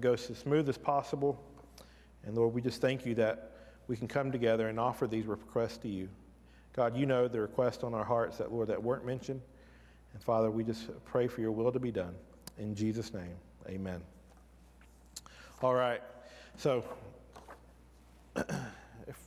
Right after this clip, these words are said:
we miss anything, you could, uh, be sure to email or let Amy in the Jackson know. She's also out of town this week.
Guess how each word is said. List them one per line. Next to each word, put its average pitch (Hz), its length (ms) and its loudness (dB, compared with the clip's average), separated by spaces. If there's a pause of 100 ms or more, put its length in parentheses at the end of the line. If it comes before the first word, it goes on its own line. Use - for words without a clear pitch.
we 139 140 2
miss 147 260 2
anything, 147 420 2
you 139 80 -4
could, 127 200 0 (440)
uh, 131 140 4
be 139 140 2
sure 160 240 4
to 127 360 2
email 151 600 2
or 120 280 6
let 139 540 2 (280)
Amy 151 480 2 (420)
in 123 80 -4
the 110 80 -2
Jackson 139 440 0
know. 143 100 2
She's 175 240 2
also 151 280 4
out 110 160 0
of 110 100 -4
town 104 200 -2
this 95 180 -10
week. 110 200 -2